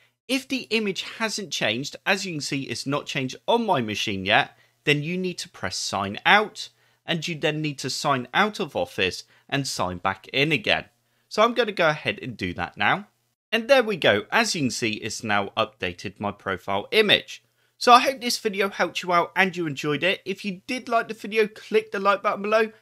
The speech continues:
And if you would like to see more computer sluggish videos, then click that subscribe button. If you do subscribe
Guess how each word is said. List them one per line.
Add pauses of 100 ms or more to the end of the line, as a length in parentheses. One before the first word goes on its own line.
(160)
And
if
you
would
like
to
see
more
computer
sluggish
videos,
then
click
that
subscribe
button. (460)
If
you
do
subscribe